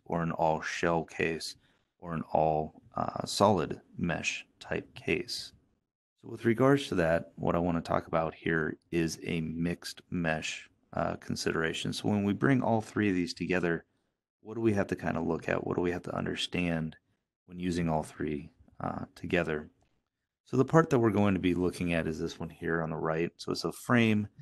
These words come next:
On the bottom, we've got these kinda solid, um, feet that the rest of the beams are gonna have to be tied to. We have a sheet metal cover that goes over top of it. And we're going to assign five hundred P S I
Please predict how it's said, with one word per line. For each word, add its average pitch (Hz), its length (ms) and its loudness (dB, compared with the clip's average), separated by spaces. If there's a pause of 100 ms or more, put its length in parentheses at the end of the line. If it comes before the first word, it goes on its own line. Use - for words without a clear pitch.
(280)
On 90 60 0
the 85 60 0
bottom, 92 380 6
we've 87 160 -2
got 85 160 0
these 85 180 -2
kinda 87 220 -6
solid, 87 560 2 (220)
um, 82 560 -4
feet - 460 -2 (880)
that 87 200 2
the 87 220 2
rest 87 260 2
of 85 80 2
the 85 140 2
beams 90 500 0
are 92 80 2
gonna 87 220 0
have 82 140 -4
to - 100 -16
be 85 260 -2
tied 92 440 0
to. 98 300 -2 (100)
We 90 120 0
have 82 80 0
a 78 60 -6
sheet - 260 -2
metal 87 180 0
cover 98 300 2
that 92 140 0
goes 87 160 2
over 80 160 -2
top - 320 -2
of 104 100 -2
it. 104 220 -2 (1000)
And 104 120 -14
we're 104 100 -4
going 95 240 4
to 90 60 2
assign 87 440 2
five 87 280 2
hundred 85 240 -2
P 92 120 2
S 85 200 -2
I 87 280 2